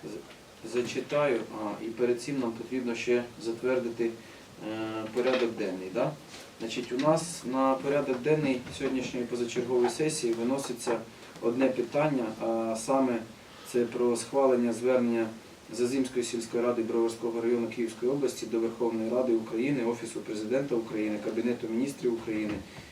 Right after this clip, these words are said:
Київської обласної військової адміністрації, Броварської районної військової адміністрації щодо підтримки Президента України Володимира Зеленського.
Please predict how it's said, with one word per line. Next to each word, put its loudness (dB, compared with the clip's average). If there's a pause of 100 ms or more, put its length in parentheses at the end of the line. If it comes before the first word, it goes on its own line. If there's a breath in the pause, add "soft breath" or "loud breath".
(140 loud breath)
Київської 2
обласної 0
військової 0
адміністрації, 0
Броварської 0
районної 0
військової 0
адміністрації -2
щодо 2
підтримки 0 (400 loud breath)
Президента 0
України 0
Володимира 0 (440)
Зеленського. -4